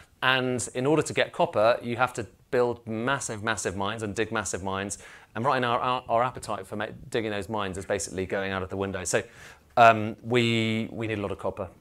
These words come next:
and it's really interesting. And also within that copper chapter, I talk about deep sea mining, which is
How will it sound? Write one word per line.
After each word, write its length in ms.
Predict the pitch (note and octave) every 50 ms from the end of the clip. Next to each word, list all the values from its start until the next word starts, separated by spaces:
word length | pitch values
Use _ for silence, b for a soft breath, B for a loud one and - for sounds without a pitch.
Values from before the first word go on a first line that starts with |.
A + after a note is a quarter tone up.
| _ -
and 100 | G#2 G#2
it's 120 | F#2+ F#2
really 160 | G#2+ F#2+ G2
interesting. 400 | F#2+ F2 - - G2 F#2 F#2+ - -
And 100 | A#2+ A#2+
also 200 | A#2 - A#2 G2+
within 200 | G#2+ G#2 A2+ A2
that 120 | G2+ -
copper 220 | - - G2 - F2+
chapter, 280 | - - F#2 - -
I 40 | G2+
talk 140 | F#2+ G#2+ F#2
about 220 | F#2 G2 G2+ -
deep 160 | - A2+ G2 -
sea 220 | - - A2 F#2+
mining, 380 | F#2 G2 F#2+ F2+ E2+ E2+ E2 E2+
which 180 | E2+ - -
is 240 | - F2 E2+ - -